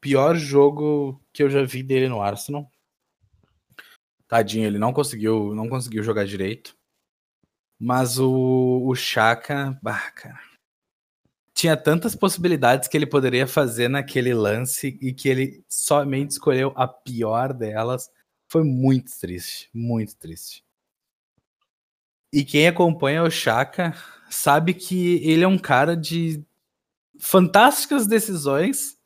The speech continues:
ou decisões horríveis. Ele não consegue fazer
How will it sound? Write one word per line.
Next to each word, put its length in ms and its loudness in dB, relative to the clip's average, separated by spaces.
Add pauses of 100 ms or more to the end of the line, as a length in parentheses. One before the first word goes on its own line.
(420)
ou 360 4 (160)
decisões 1160 0 (240)
horríveis. 760 -4 (600)
Ele 180 8
não 160 4
consegue 420 0
fazer 560 -2